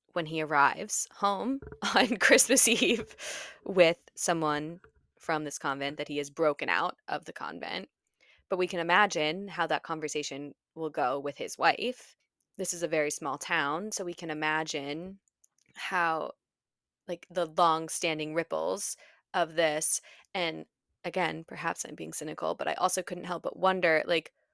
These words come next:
what will that do for the rest of the women in there as well? Like, is this something, who has the power to make a change, I guess I'm also interested in.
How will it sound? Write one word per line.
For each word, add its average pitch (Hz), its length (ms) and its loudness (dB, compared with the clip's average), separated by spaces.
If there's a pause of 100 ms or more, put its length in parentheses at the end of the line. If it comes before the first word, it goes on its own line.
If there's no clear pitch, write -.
(200)
what 180 340 4
will 185 200 6
that 160 300 4
do 240 640 0 (880)
for 180 340 4
the 165 140 6
rest 156 520 2
of 151 420 -2
the 165 140 -2
women 151 300 -2
in 143 100 -4
there 131 160 -2
as 147 140 -4
well? - 360 6 (100)
Like, 175 280 -6
is 175 220 0
this 165 180 0
something, 151 540 -6 (680)
who 269 160 6
has 233 200 4
the 190 80 -2
power 165 280 2
to - 100 -10
make - 180 -6
a - 40 -8
change, - 480 -10
I - 140 -4
guess - 220 -6
I'm - 120 -12
also - 260 -8
interested - 380 -8
in. 60 260 -10